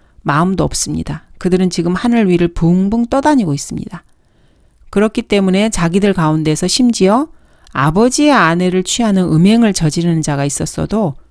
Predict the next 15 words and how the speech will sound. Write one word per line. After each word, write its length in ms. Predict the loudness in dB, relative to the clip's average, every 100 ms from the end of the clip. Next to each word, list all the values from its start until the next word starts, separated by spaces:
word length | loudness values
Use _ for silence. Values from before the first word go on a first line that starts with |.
| -6
별 140 | -2
관심을 460 | 0 0 0 0 -2
보이지 260 | -4 -4
않았습니다. 640 | -6 -6 -8 -8 -10 -10 -12 _ _ _ _ _ _ _ _ _ _ -4
이렇게 360 | 0 0 0
보면 320 | 2 2 2
오늘날 600 | 2 2 2 2 2 2
육신적인 640 | 0 0 0 0 2 0 2
은사주의자들이 1500 | 2 2 2 0 2 2 4 2 2 0 -2 -2 0 0 -2 -8 _ _ _ _ _ -4
도덕적 840 | 0 2 0 -4 -4 -2 -2 _
타락상이 1000 | -6 -2 0 -2 -4 0 0 0 0 -2 -4 _ _
빈발하다는 760 | -4 0 2 2 0 -2 -2 -4
것은 280 | -4 -6 -6
당연한 500 | -6 -2 0 0 0
일입니다. 500 | -4 -6 -8 -10 -16